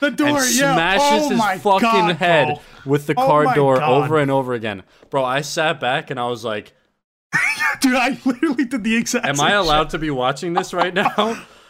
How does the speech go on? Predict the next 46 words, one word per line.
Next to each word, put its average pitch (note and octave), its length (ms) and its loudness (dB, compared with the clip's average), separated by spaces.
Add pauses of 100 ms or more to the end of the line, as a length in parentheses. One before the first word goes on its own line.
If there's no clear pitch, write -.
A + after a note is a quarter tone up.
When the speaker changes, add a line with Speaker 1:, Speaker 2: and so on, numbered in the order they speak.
(120)
Speaker 2:
Like, C#3+ 180 4
Speaker 1:
Dude, A3 180 -2
Speaker 2:
dude, D3 240 2
when B2+ 140 2
they D3 140 2
Speaker 1:
yo. F#3 100 0
Speaker 2:
did D#3+ 160 0
that, E3+ 160 2
I C#3 80 4
was C3+ 180 0
like, A#2+ 240 -2
"Yo, A2 360 -2
this A2 200 -4
Speaker 1:
Yo, G#3 100 2
Speaker 2:
shit G#3 160 -2
Speaker 1:
I, G#3+ 120 0
Speaker 2:
is G3 200 -6
Speaker 1:
that G3+ 220 0
moment A#3 380 0
on, A3 200 0
Speaker 2:
crazy." F#3 120 -2
Speaker 1:
I F#3+ 60 -2
was D#3+ 180 -8
sold. D3 600 -4 (340)
Speaker 2:
Yeah, G#2+ 180 -2
Speaker 1:
I F#2+ 140 0
Speaker 2:
I G#2+ 120 -2
Speaker 1:
was A2+ 80 -2
Speaker 2:
was A2+ 120 -4
hooked. A2 140 -2
Speaker 1:
sold. F#3 240 0
Speaker 2:
And - 80 0
Speaker 1:
I E3+ 40 2
was F3 80 2
Speaker 2:
that's F#3 120 0
in, F#3 40 -2
Speaker 1:
like, F3+ 120 0
Speaker 2:
like, D3 120 0
the A3 60 0
Speaker 1:
"Okay." D3 80 0
Speaker 2:
third D3 140 0
fucking C#3+ 340 -2
episode, A#2+ 400 -4
I G#2 80 -4
think. - 180 -12
Speaker 1:
Yeah. F3 240 -2